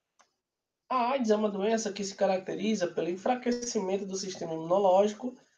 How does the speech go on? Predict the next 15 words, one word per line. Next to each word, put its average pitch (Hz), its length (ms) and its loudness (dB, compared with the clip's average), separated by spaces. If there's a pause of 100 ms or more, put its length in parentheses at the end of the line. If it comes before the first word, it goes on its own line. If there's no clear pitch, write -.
(120)
o 185 80 -10
que 214 140 0
desencadeia 214 600 4
o 214 40 4
surgimento 196 500 0
de 175 140 -10
doenças 175 480 -4
oportunistas. 175 920 -6
Sobre 226 220 4
a 196 160 8
aids, 190 220 4
marque 170 360 -4
a 185 40 2
alternativa 180 560 -2
correta. 127 600 -2